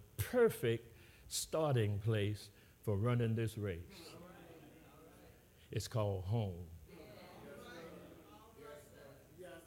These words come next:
If the people who live with you every day can see some God in you,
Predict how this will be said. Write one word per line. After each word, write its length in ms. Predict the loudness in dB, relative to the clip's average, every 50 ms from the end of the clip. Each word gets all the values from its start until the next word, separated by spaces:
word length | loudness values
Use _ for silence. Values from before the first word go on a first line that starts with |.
| -20 -20 -20 -20 -14 -4 2
If 180 | 2 2 2
the 80 | 2 0
people 320 | 0 0 -2 0 0 0
who 120 | 0 2 0
live 320 | 0 2 2 0 0 0
with 220 | -2 -2 -4 -4
you 160 | -4 -2 -2 -2
every 260 | -2 -2 -2 -4 -4
day 280 | -4 -4 -4 -6 -6 -8 -10 -14 -14 -14 -14 -14 -16 -16 -16 -16 -18 -18 -18 -18 -18 -18 -18 -18 -18 -16 -14 -14 -12 -12 -12 -12 -14 -14 -14 -14 -14 -16 -16 -16 -16 -18 -20 -20 -20 -20 -20 -20 -18 -18 -18 -20 -20 -20 -20 -20 -20 -20 -20 -18 -16 -14 -14 -14 -14 -16 -20 -20 -10 -4
can 200 | 0 0 0 0
see 240 | 0 0 0 0 -2
some 280 | -2 -2 -4 -2 -2
God 320 | -2 0 0 0 -2 -2 -2
in 140 | -2 -4 -4 -4
you, 160 | -4 -4 -6